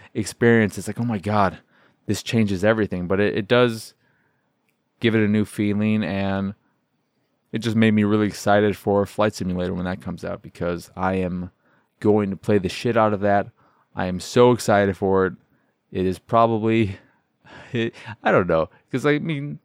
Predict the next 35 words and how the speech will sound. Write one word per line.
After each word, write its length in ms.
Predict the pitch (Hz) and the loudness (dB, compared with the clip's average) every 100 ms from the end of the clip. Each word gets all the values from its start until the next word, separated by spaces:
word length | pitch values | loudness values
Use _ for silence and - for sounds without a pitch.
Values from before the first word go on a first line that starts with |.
| _ | _
Cyberpunk 520 | - 170 165 131 131 | 2 4 4 2 0
and 140 | 120 117 | -2 -4
st-, 200 | 120 - - | -4 -4 -6
and 120 | 110 | -6
stuff 200 | - 113 | -2 0
like 100 | 107 | 2
that 300 | 107 107 - _ - - - | 4 2 -2 _ -20 -14 -2
are 80 | 101 | 0
more 340 | 104 107 104 | 4 4 4
real 220 | 101 107 | 2 2
games 320 | 98 104 107 101 | 2 0 0 0
that 80 | |
I 60 | 92 | 0
could 180 | 104 87 | -2 -2
get 180 | 98 - _ _ _ _ _ _ _ _ _ _ _ | -2 -4 _ _ _ _ _ _ _ _ _ _ _
my 640 | - 98 95 92 87 87 95 _ _ - | -6 0 0 0 -2 -6 -12 _ _ -14
teeth 260 | 120 110 | -10 -8
into. 520 | 117 113 107 117 123 - - | -6 -8 -8 -10 -10 -14 -18
I 60 | |
could 160 | 95 87 | -16 -16
sink 360 | - - 123 - | -14 -12 -12 -8
my 120 | 123 | -8
teeth 280 | - 131 143 | -6 -8 -8
in. 220 | 143 143 | -8 -6
Down, 600 | 110 117 127 139 139 123 120 | -6 0 2 2 -2 -14 -12
down, 400 | 117 117 127 117 | -8 -6 -8 -4
down, 340 | 120 117 147 - | -4 -2 -6 -6
down. 280 | - 139 - _ - - - _ | -8 -8 -12 _ -20 -20 -20 _
But 260 | 131 127 - _ _ _ _ _ _ _ _ _ _ | 4 4 2 _ _ _ _ _ _ _ _ _ _
Flight 240 | - 151 160 | 2 2 4
Simulator 400 | 160 135 117 113 | 0 2 4 4
is 160 | 95 | 2
gonna 160 | 110 104 | 0 0
be 100 | 92 | -2
such 400 | - - 117 - | -2 2 2 2